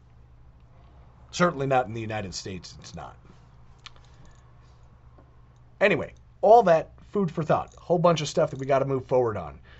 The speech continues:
Again, celebrate the fact that we've made the first step. We have repented of our ab-, of our national abomination that was Roe versus Wade.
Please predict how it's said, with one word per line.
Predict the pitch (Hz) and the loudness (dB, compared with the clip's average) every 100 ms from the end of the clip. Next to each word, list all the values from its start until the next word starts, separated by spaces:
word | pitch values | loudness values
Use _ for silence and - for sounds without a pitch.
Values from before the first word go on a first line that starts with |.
| - - | -20 -10
Again, | - 147 185 131 147 | -4 4 4 4 0
celebrate | - 160 175 147 127 | 0 0 2 0 -2
the | - | -4
fact | - 127 123 | -4 -4 -4
that | 131 | -6
we've | 117 123 113 | -6 -8 -4
made | 135 131 | -4 -4
the | 127 | -6
first | - 117 - | -6 -6 -6
step. | 113 - | -8 -8
We | 120 113 | -12 -8
have | 135 160 160 | -2 -2 0
repented | 196 190 - 214 202 123 78 - - - - | -2 -2 -4 -4 -4 -8 -10 -16 -20 -20 -6
of | - 151 | 4 4
our | 143 139 143 151 147 | 4 4 4 4 2
ab-, | 139 143 - | 0 -2 0
of | 139 139 | 0 2
our | 135 127 | 2 0
national | 131 147 175 185 185 180 | -2 0 2 0 2 2
abomination | 156 147 151 143 143 - 73 - - - - - - - - - - - - - | 4 4 4 2 -2 -4 -10 -16 -20 -20 -20 -20 -20 -20 -20 -20 -20 -20 -20 2
that | 143 | 4
was | 147 151 117 | 6 2 4
Roe | 135 131 | 2 2
versus | 123 117 107 | 0 -6 -8
Wade. | 95 - - | -10 -12 -14